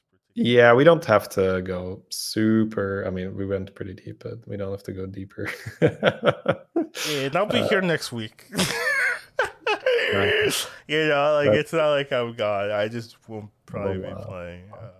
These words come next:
Speaker 1: then again, next week I think, um, I'll be at TwitchCon anyway. So I won't actually, I won't,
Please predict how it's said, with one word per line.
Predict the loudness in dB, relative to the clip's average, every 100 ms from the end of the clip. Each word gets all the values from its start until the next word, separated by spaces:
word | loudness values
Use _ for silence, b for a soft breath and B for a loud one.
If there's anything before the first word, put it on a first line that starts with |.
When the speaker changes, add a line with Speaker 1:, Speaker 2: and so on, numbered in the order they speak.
| -20 -20 _ _ _ _ _ _ _ _ _ _ _ -12
Speaker 1:
then | -6
again, | -4 -2 -2
next | -4 -4
week | -10 -8
I | -8
think, | -10 -16 -16 -16
um, | -14 -12 -14 -20 _ _ _ _ _ _ _ -20 _
I'll | -18
be | -12 -14
at | -14
TwitchCon | -20 -20 _ -20
anyway. | _ _ _ _ _ _
So | _ _ _ _ _ _ _
I | -18
won't | -16 -16
actually, | -18 -20 _ -20
I | -20
won't, | -20